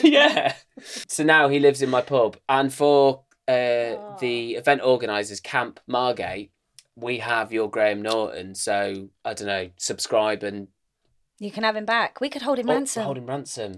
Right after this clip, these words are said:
Speaker 1: We do need a sponsor. Camp, if you wanna be our sponsor.
Speaker 2: Yeah.
Speaker 1: And, and this isn't blackmail.
Speaker 2: No,
Speaker 1: Uh, <laughs>
Speaker 2: not by any stretch.
Speaker 1: But anyway, so we,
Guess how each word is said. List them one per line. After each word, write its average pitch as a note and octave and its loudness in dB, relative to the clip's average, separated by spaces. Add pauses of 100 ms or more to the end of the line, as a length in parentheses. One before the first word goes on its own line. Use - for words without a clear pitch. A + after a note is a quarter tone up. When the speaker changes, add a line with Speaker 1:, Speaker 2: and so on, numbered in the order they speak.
(140)
Speaker 1:
We A2 -10
do C#3 -2
need C3+ -2
a - -8
sponsor. B2 -2 (320)
Camp, D#3 0
if B2+ -14
you D3 0
wanna D3 2
be D3 2
our C3+ 6
sponsor. C3+ 2
Speaker 2:
Yeah. C4+ 0 (180)
Speaker 1:
And, B2+ 4 (260)
and E3+ 6
this F#3 4
isn't F3+ 0
blackmail. C#3 4 (160)
Speaker 2:
No, A#3+ 8
Speaker 1:
Uh, D#4 6
<laughs> A3+ -2
Speaker 2:
not C#4 4
by B3 6
any C#4 2
stretch. - -6 (120)
Speaker 1:
But D3+ 6
anyway, D#3 6
so D3 4
we, F3 -2